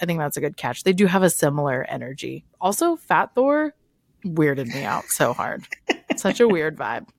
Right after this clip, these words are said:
Speaker 1: Just while we're on it. <laughs>
Speaker 2: Um, speaking of Jocelyn, though, I
Speaker 1: I was
Speaker 2: wanna
Speaker 1: gonna say, we
Speaker 2: call
Speaker 1: gotta
Speaker 2: out
Speaker 1: talk about her.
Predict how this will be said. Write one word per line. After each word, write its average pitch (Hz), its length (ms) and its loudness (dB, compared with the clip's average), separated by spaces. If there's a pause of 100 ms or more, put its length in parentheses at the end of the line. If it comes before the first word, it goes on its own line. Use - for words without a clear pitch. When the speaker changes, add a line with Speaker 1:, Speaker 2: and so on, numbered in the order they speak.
(420)
Speaker 1:
Just - 260 -8
while 180 160 4
we're 160 120 0
on 139 180 -6
it. - 800 4
<laughs> - 680 0 (1200)
Speaker 2:
Um, 143 360 -2
speaking 233 400 0
of 160 340 0
Jocelyn, 139 720 -2
though, 123 440 -2 (280)
I 139 40 2
Speaker 1:
I 139 40 4
was 143 140 2
Speaker 2:
wanna 156 120 4
Speaker 1:
gonna 143 180 4
say, 175 180 2
we 165 80 -2
Speaker 2:
call 139 120 4
Speaker 1:
gotta - 160 4
Speaker 2:
out - 60 2
Speaker 1:
talk 175 280 2
about 160 300 0
her. 156 460 -2